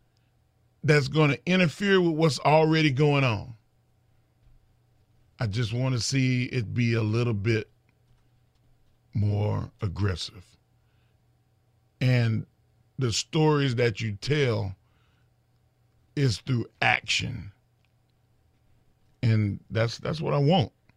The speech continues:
But it's, it's not, it's not, it's not mine. But in a way it is. And I talked about guys complaining, uh, the other day on Friday.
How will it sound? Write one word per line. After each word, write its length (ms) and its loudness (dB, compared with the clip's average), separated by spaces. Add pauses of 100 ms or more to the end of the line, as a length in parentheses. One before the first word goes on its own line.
(960)
But 120 4
it's, 160 0
it's 180 -4
not, 260 -2
it's 160 0
not, 300 2
it's 120 -6
not 240 -2
mine. 520 -2 (2000)
But 160 0
in 140 -2
a 80 -4
way 280 2
it 100 -2
is. 520 -4 (1400)
And 440 -4 (420)
I 100 2
talked 360 2
about 320 2
guys 420 2
complaining, 840 0 (400)
uh, 280 0
the 160 -2
other 200 0
day 400 0 (160)
on 160 -2
Friday. 560 -2